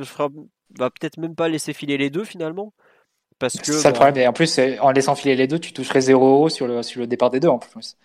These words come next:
Speaker 1: Hmm.
Speaker 2: C'est ça qui est, qui est délicat, donc t'aurais zéro euro à réinvestir sur, sur, euh, sur les deux joueurs. Donc c'est,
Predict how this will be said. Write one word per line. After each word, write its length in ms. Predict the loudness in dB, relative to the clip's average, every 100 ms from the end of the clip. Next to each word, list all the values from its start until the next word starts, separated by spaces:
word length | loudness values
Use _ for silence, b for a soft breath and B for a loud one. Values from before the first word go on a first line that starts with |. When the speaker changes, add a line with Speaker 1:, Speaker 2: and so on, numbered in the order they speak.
| _ _ _ -20
Speaker 1:
Hmm. 40 |
Speaker 2:
C'est 100 | -14
ça 180 | -6 -6
qui 260 | -4 -4 -2
est, 200 | -2 -4
qui 100 | -4
est 40 |
délicat, 300 | -4 2 2
donc 160 | 2 -2
t'aurais 220 | 0 0
zéro 320 | 2 6 6
euro 260 | 6 6 6
à 140 | 4
réinvestir 560 | 2 -2 -4 -6 -8 -8
sur, 200 | -16 -20 _ _ _ _ _ _ _ _ _
sur, 280 | -12 -6 -4
euh, 180 | -2 -4
sur 200 | -4 -2
les 80 |
deux 140 | 0 2
joueurs. 240 | 2 0
Donc 140 | -2 -10
c'est, 420 | -4 -2 -2